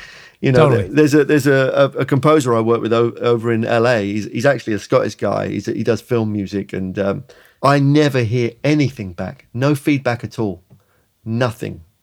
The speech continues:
Speaker 2: But he
Speaker 1: And
Speaker 2: always hires you again.
Speaker 1: Yeah. Every
Speaker 2: That's
Speaker 1: couple
Speaker 2: great.
Speaker 1: of months, something comes in, and I, I don't even know what the thing's for. I mean,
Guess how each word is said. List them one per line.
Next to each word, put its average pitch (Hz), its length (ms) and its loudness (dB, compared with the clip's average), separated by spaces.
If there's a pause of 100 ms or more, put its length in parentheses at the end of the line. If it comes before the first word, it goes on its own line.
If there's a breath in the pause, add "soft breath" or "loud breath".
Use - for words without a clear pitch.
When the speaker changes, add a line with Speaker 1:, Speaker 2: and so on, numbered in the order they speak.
(320)
Speaker 2:
But 147 240 2
he 160 60 4
Speaker 1:
And 160 40 4
Speaker 2:
always 156 220 2
hires 160 280 2
you 123 100 2
again. 104 280 -2
Speaker 1:
Yeah. 165 320 2 (600)
Every 151 160 4
Speaker 2:
That's 196 100 0
Speaker 1:
couple 170 140 6
Speaker 2:
great. 147 140 6
Speaker 1:
of 196 40 2
months, 185 280 0
something 127 360 -2
comes 147 280 2
in, 175 200 2
and 113 100 0
I, 120 160 2 (240 loud breath)
I - 120 2
don't 220 160 2
even 143 240 0
know 156 120 4
what 135 260 -2
the 117 60 -6
thing's 127 360 -2
for. 123 520 -2
I 113 80 0
mean, 117 320 0